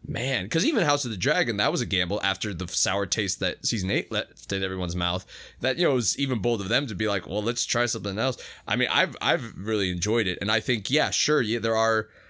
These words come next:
some episodes, like, this was, this last episode was, I, I, you know, I like to see the action. So that whole fight during, like, the wed-, or the wedding or the banquet,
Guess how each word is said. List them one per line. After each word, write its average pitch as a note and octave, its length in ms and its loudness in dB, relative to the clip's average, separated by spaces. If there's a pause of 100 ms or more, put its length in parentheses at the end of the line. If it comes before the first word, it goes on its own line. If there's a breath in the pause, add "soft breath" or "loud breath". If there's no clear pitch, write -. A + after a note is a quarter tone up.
(180 soft breath)
some D#3 280 2
episodes, C3 200 0
like, B2+ 140 2
this C3 180 2
was, B2+ 140 -2
this B2 160 2
last A#2+ 220 4
episode F#2 320 0
was, F2+ 160 -2
I, A2+ 260 2
I, - 40 0
you C#3 100 -2
know, A#2 80 -2
I F2+ 100 0
like G2 180 -2
to F#2 80 -4
see F2+ 180 0
the E2 320 -2
action. E2+ 360 -2
So G#2 140 -2
that G2 120 2
whole G2 200 0
fight F2+ 360 -2
during, F2 200 -4
like, F2 140 -4
the F2+ 80 0
wed-, F2 280 -2
or F#2 80 0
the E2+ 140 -2
wedding F2+ 240 0
or F2 60 -2
the F2+ 60 -2
banquet, E2+ 520 -4